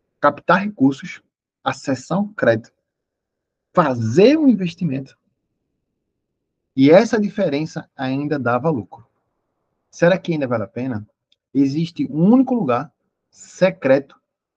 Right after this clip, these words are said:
que eu vou revelar no vídeo de hoje, onde você consegue ainda captar recursos, fazer o investimento,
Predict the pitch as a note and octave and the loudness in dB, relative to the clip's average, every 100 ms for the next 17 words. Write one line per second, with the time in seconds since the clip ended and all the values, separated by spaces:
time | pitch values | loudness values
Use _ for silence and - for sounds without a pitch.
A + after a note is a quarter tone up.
0 | _ B2+ A2+ C3 D3+ D3 A#2+ B2 D3+ C#3 | _ -10 -8 -8 -6 -4 -2 -2 -4 -4
1 | G2+ A#2+ C3+ C3 A2+ G#2+ A#2 _ _ _ | -6 -8 -8 -8 -6 -6 -8 _ _ _
2 | - E3+ F3 E3+ E3+ D#3+ E3+ - F3 G3+ | -2 0 0 -2 -4 -4 -6 -4 -2 -2
3 | F3+ C3+ A2+ G#2+ _ _ _ _ _ A2+ | -2 -2 -4 -8 _ _ _ _ _ -10
4 | - _ A#2 E3 F#3+ C3 C3 - E3+ - | -10 _ -6 -6 -8 -8 -8 -10 -16 -16
5 | - _ _ _ _ _ _ _ _ G#2+ | -20 _ _ _ _ _ _ _ _ -10
6 | G#2 F#2 G#2 D#3+ F#3+ F3+ - D3 A#2 | -10 -8 -4 -2 -2 -6 -6 -6 -6